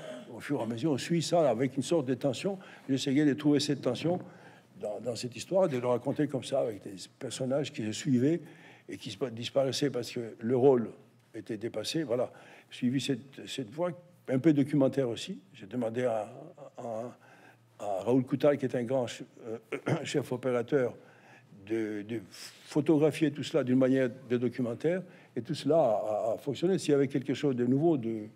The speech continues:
de, de nouveau, c'était surtout ça. Ben, les films politiques, on a fait, vous savez, dans les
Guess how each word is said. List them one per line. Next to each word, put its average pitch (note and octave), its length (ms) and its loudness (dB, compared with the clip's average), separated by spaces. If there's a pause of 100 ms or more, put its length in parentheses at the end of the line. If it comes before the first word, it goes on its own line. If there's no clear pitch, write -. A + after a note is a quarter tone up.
(160)
de, G#2+ 160 -8
de G2+ 160 -10
nouveau, D3 240 -4
c'était C#3+ 260 -4
surtout D3+ 340 -8
ça. F3 220 -4 (720)
Ben, F#2+ 120 -6
les F#2+ 60 -8
films C3+ 220 2
politiques, B2+ 440 2
on A#2+ 80 4
a G#2+ 80 2
fait, C#3+ 140 2
vous A#2+ 80 0
savez, B2 300 4
dans A#2+ 120 2
les A#2+ 120 2